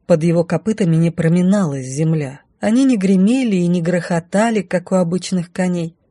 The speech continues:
Он даже головы не пригибал, несясь почаще, будто выпущенная из лука рыжая стрела. Один грациозный прыжок, и позади осталось небольшое болотце,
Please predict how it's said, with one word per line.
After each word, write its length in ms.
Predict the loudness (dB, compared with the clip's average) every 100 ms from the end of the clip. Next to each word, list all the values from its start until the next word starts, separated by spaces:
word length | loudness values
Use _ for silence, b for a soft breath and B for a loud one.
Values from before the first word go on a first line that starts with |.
| _
Он 200 | 2 4
даже 240 | 4 2 2
головы 440 | 2 2 2 0
не 120 | -4
пригибал, 580 | -6 -6 -4 -2 0 0
несясь 400 | -2 -2 -2 -4
почаще, 680 | -4 -6 -4 -4 -4 -6 -4
будто 340 | -4 -4 -2
выпущенная 640 | -2 -4 -6 -4 -2 -2 -2
из 100 | -2
лука 300 | -2 -2 0
рыжая 340 | 0 0 -4
стрела. 520 | -4 -6 -4 -4 -6 -12 _ _ _ _ _ _
Один 400 | 0 2 2 2
грациозный 580 | 2 0 0 2 2 -2
прыжок, 440 | 0 0 0 -2
и 40 |
позади 400 | -2 0 0 0
осталось 520 | 0 -2 -2 0 0 -2
небольшое 520 | -2 -2 -2 0 0
болотце, 680 | 0 0 0 -2 -10 -12